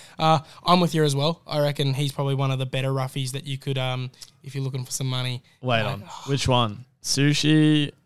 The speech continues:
Speaker 2: um, Duke Dis-, uh, all of 'em.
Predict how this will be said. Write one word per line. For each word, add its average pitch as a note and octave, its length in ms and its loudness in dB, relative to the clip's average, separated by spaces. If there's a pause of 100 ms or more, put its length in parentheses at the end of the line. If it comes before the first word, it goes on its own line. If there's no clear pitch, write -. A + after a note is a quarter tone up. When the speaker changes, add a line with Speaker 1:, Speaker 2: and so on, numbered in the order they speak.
(120)
Speaker 2:
um, A2+ 1000 2 (760)
Duke B2 280 0
Dis-, - 340 -2 (140)
uh, A2+ 240 0
all D#3 240 6
of D3+ 120 8
'em. G2 220 2